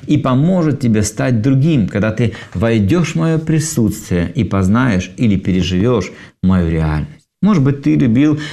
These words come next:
ходить к морю и слушать шум этих волн и наслаждаться этими порывами ветра или тишиной, гладью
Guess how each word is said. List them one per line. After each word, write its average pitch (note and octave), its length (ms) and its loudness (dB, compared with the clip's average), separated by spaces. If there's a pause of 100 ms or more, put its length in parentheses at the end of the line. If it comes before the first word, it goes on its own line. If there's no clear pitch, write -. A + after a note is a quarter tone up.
(140)
ходить D3+ 380 0
к - 60 -4
морю F3 600 0 (220)
и D3+ 120 2
слушать D#3 640 0
шум - 420 0 (100)
этих D3+ 360 0
волн A2+ 440 2
и A#2 120 -4
наслаждаться A#2 840 -2
этими B2+ 380 0
порывами C#3 600 0
ветра B2 420 0
или A2 320 0
тишиной, A#2 640 0
гладью G#2 600 0